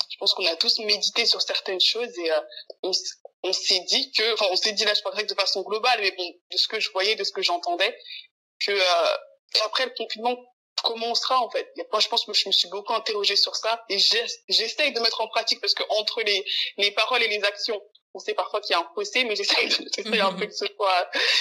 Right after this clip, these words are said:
Speaker 1: que ça corresponde.
Speaker 2: Mhm. Servir.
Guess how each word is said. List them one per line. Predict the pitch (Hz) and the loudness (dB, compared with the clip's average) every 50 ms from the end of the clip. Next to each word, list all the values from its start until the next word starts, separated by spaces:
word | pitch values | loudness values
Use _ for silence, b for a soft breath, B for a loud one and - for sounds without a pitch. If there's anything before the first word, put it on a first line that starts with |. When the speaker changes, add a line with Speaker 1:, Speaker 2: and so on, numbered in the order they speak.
| B B B | B B B
Speaker 1:
que | - 208 | -2 0
ça | 208 190 185 | 0 0 0
corresponde. | - 190 185 185 185 - - - 190 190 185 - - - _ _ _ _ _ _ _ _ _ _ - | 2 0 0 0 -2 -4 -8 -8 -6 -6 -6 -6 -8 -12 _ _ _ _ _ _ _ _ _ _ -18
Speaker 2:
Mhm. | 214 214 214 208 202 208 202 202 196 196 _ _ _ _ _ _ _ _ - B B B B B B B B B B - | -14 -12 -10 -10 -10 -10 -12 -14 -16 -18 _ _ _ _ _ _ _ _ -20 B B B B B B B B B B -8
Servir. | - - - 247 240 233 202 180 170 151 - | -6 -6 -4 -4 -4 -4 -6 -6 -10 -12 -12